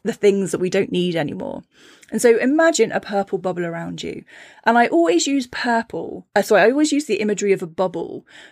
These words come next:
because you know how w-, a bubble, you blow a bubble through the air and it kind of like the oil on the outside looks like it's moving. It's not a static, um, like, cast iron wall with nothing's coming in and nothing's going out. It's just got that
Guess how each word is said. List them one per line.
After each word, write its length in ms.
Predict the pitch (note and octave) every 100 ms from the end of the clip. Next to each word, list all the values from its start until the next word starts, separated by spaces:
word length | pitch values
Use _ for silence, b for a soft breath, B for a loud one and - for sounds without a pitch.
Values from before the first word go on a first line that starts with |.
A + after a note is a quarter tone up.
| -
because 240 | A3 B3
you 60 | C4
know 100 | D#4
how 180 | D4 C4
w-, 320 | - A3 A3+ -
a 60 |
bubble, 580 | E3 G#3 F3+ F#3 F3+ F3
you 140 | F#3 F#3
blow 280 | A3 G#3+
a 60 | G3+
bubble 300 | F3+ F#3 F3+
through 240 | F3+ G3
the 140 | F3+ F#3+
air 160 | F#3 F#3
and 80 |
it 80 | A#3+
kind 260 | - C4+ D4
of 120 | D4+
like 160 | B3 -
the 120 | G3+
oil 240 | A#3+ C4+ B3+
on 100 | A#3
the 120 | A3
outside 440 | G#3 G#3 G#3+ G3
looks 220 | F#3 - -
like 180 | F#3+
it's 160 | G3 -
moving. 540 | F#3+ F3+ E3+ - - - B B
It's 160 | - A3
not 280 | B3 C#4 -
a 60 |
static, 800 | C4+ - - A#3+ - - G#3+ - b b b b b - G3
um, 320 | F#3+ F3+ F#3 _
like, 280 | G3+ E3+ - _ _ _ _ _ _ _ _ _ - _ _ _ -
cast 460 | - B3+ A#3 -
iron 460 | A3 G3+ G3 F#3+ F3+
wall 580 | G#3 G#3 F3 E3+ B2 F#3+
with 160 | -
nothing's 500 | A3 B3 B3 A#3 -
coming 300 | - G#3+ G#3
in 160 | G#3 F3+
and 200 | E3+ G3
nothing's 380 | G#3+ - G3+ -
going 260 | G3+ F#3+
out. 200 | F3+ D#3+
It's 160 | - -
just 540 | - - D4+ C#4+ -
got 120 | -
that 200 | A3+ -